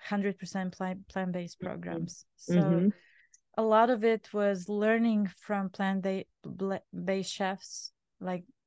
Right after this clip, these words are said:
Speaker 1: working with them and learning from them. Uh, and just my own learning, and then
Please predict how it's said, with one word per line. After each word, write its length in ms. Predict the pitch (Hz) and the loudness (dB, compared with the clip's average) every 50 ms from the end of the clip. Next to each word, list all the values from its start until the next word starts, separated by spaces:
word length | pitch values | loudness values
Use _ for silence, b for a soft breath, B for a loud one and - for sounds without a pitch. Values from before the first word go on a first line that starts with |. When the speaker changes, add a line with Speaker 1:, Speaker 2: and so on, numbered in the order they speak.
| _ - 175 | _ -8 -2
Speaker 1:
working 420 | 180 196 196 196 - 196 185 180 | -2 0 0 0 -2 -4 -2 -2
with 180 | 180 185 180 - | -2 -2 -2 -2
them 220 | 196 196 190 190 | -2 -2 0 0
and 180 | 190 180 175 175 | -2 -2 -2 -4
learning 320 | 180 180 180 185 185 175 - | -4 -4 -4 -4 -4 -6 -8
from 260 | - 185 175 175 175 | -8 -8 -6 -6 -6
them. 300 | 180 185 190 196 208 208 _ _ _ b b b b b b b b b b b b b _ _ _ _ _ _ - | -6 -6 -6 -6 -8 -10 _ _ _ b b b b b b b b b b b b b _ _ _ _ _ _ -4
Uh, 300 | 190 190 190 185 185 185 | -2 0 0 0 0 -2
and 360 | - 202 196 202 202 196 190 | -2 -2 -2 -2 -2 -4 -4
just 280 | - - 208 208 - - | -4 -4 -6 -4 -4 -4
my 160 | 196 196 190 - | -4 -4 -2 -2
own 480 | 180 185 190 190 196 196 196 190 190 - - | -4 -4 -2 -2 -2 -2 -4 -4 -6 -8 -10
learning, 600 | - 180 190 190 190 190 190 185 180 185 185 185 - - | -8 -6 -4 -4 -4 -4 -4 -4 -6 -6 -8 -10 -12 -10
and 200 | - 185 175 175 | -10 -8 -6 -6
then 440 | 185 185 185 185 180 180 180 - | -6 -6 -6 -6 -6 -6 -8 -10